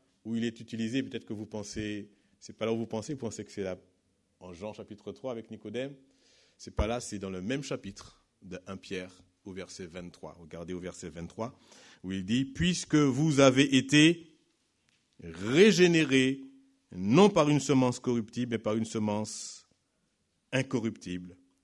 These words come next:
par la parole vivante et permanente de Dieu. » C'est les deux seules fois où ce mot est utilisé dans, dans le Nouveau Testament, d'accord ? Mais son sens,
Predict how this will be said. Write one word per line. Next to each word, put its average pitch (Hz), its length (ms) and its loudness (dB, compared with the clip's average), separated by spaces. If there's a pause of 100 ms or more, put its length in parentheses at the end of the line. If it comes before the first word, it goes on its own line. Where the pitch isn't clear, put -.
(180)
par 85 140 -10
la 82 80 -10
parole 113 420 -2
vivante 113 560 -4
et - 40 -16
permanente 101 560 -10
de 87 80 -18
Dieu. » 92 120 -20
C'est 190 100 -4
les 190 40 -4
deux 240 140 -2
seules 240 180 -2
fois 175 160 -4
où 151 40 -2
ce 151 120 -8
mot 175 220 0
est - 100 -4
utilisé 120 360 -8
dans, 110 320 -6 (120)
dans 98 200 -16 (180)
le 104 100 -12
Nouveau 104 240 -10
Testament, 101 540 -14 (320)
d'accord ? - 260 -14 (640)
Mais 107 80 -8
son 127 180 -8
sens, 254 520 0